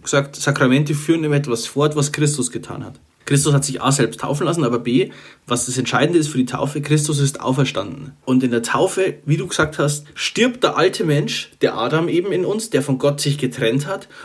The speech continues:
und der neue Mensch, Christus, steht auf zum ewigen Leben. Und deswegen, wo ist es passender, wie in der Osternacht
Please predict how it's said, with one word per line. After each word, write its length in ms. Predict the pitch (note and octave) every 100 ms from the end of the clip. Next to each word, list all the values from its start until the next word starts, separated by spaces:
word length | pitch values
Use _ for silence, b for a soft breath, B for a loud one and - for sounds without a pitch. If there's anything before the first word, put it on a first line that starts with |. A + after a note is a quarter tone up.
| D3
und 140 | C#3
der 100 | C3+
neue 340 | B2+ C3+ F#3+ G3
Mensch, 420 | D#3+ G#3 - -
Christus, 420 | D3+ F#3+ - F#3
steht 240 | - D#3+ -
auf 360 | - C#3+ - - - - _
zum 180 | - C3+
ewigen 320 | B2+ A#2+ A#2
Leben. 400 | A2 F#2+ F#2 E2+ B B B B
Und 180 | A#2 A#2
deswegen, 580 | C3+ D3 F3 E3+ E3+ C3+
wo 180 | C3+ D#3+
ist 200 | F3+ -
es 120 | D#3+
passender, 580 | - D3+ D3+ E3 D3 A#2+
wie 180 | C#3+ C#3+
in 80 | D#3+
der 140 | C3
Osternacht 680 | B2 B2+ D3 C3+ D3+ -